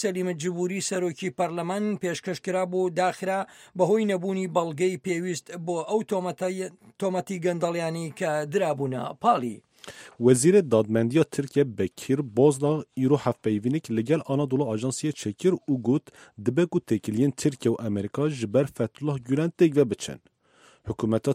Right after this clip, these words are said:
Speaker 2: Tirkiye bû darbeya pazdehê tirmehê Fethullah Gülen tawanbar dike.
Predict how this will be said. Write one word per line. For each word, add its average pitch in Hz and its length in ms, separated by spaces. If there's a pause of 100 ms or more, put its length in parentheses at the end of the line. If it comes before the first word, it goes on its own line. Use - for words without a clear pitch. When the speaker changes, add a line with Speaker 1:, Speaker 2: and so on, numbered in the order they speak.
Speaker 2:
Tirkiye 123 400 (140)
bû 123 80 (160)
darbeya 107 380 (120)
pazdehê 101 440 (100)
tirmehê 107 440
Fethullah 131 400
Gülen 160 200
tawanbar 113 440
dike. 82 280